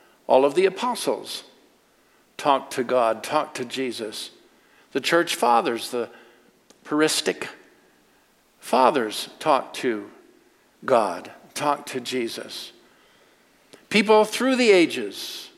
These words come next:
of millennia have believed in the spiritual practice and spirituality and everyday natural practice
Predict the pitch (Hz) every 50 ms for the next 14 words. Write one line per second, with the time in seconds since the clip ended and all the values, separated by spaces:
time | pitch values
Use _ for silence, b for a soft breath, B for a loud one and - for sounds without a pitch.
0 | _ _ _ - 127 120 131 143 147 160 170 170 170 147 120 113 104 - - -
1 | - b b b b b b b b b b b b _ _ _ _ _ - -
2 | 143 131 127 117 113 117 - 120 135 135 131 135 170 190 156 123 123 127 120 120
3 | 120 117 110 110 107 - - - 156 160 165 170 170 165 - - - 165 156 160
4 | 160 - 165 165 143 - - - 113 101 113 131 - - - - - b b b
5 | b b b b b b _ _ - _ _ - 104 101 - - - 151 160 160
6 | - - 160 156 160 160 156 143 127 117 113 120 131 143 131 127 131 143 143 147
7 | 147 135 143 143 147 143 135 131 131 139 147 160 160 - - 131 123 113 - 123
8 | 117 104 104 104 - 113 117 135 143 - -